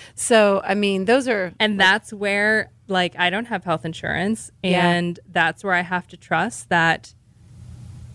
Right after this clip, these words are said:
Speaker 2: if, if and when I need it, I'll have it if I
Speaker 1: Yeah.
Speaker 2: have something wrong.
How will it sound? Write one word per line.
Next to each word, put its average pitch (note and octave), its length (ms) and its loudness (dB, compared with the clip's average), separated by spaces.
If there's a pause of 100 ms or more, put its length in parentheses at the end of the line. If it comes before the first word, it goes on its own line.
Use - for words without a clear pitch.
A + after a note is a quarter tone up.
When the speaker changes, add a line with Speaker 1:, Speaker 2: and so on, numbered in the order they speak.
(500)
Speaker 2:
if, - 240 2 (500)
if G3+ 160 -2
and F#3 160 0
when F3+ 200 4
I F#3 80 4
need F3 200 0
it, A3 120 0
I'll D#3+ 180 0
have F3 300 0
it C4 180 0 (220)
if - 260 -2
I E3+ 460 2
Speaker 1:
Yeah. F3 280 -4
Speaker 2:
have F3+ 160 0
something E3+ 340 -4
wrong. - 320 -12